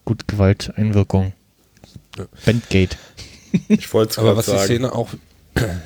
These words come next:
Speaker 2: was die Szene auch wieder zeigt, ist, dass Jimmy, äh, innerhalb kürzester Zeit, äh, sich eine Geschichte ausdenkt,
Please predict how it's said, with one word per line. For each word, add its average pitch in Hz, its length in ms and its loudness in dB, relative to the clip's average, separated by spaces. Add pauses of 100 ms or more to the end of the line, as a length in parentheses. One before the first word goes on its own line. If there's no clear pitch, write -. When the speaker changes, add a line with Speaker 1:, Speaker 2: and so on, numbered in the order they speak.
(100)
Speaker 2:
was 98 200 -2
die 113 120 -4
Szene 117 340 2
auch 110 160 0
wieder 135 200 0
zeigt, 127 360 -4
ist, - 160 -8
dass - 180 -6
Jimmy, 131 560 0 (300)
äh, - 240 -16 (100)
innerhalb 123 300 2 (180)
kürzester 147 640 -2
Zeit, 107 580 0
äh, 113 180 4
sich 110 380 -8
eine 117 140 0
Geschichte 113 480 -4
ausdenkt, 107 760 -2